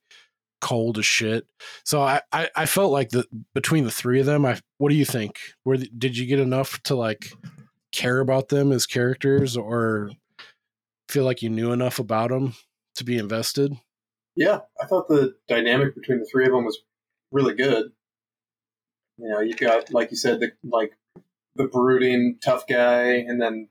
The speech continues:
Speaker 2: the comic relief, and then Yo-Yo, who's kind of the, the driving force behind, you know,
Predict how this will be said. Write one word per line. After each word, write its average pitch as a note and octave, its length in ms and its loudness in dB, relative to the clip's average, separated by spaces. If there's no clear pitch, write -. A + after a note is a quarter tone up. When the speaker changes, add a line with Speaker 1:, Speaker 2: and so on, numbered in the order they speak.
Speaker 2:
the A#2+ 100 -4
comic A#2 380 0
relief, A2+ 460 0
and A2+ 120 -8
then G#2+ 300 -4
Yo-Yo, A#2 560 2
who's A2+ 320 -4
kind A2+ 160 0
of G#2+ 80 -6
the, G#2+ 280 -2
the A2+ 100 -14
driving A2+ 560 0
force A#2 320 0
behind, A2+ 560 -2
you B2+ 100 -6
know, G#2+ 280 0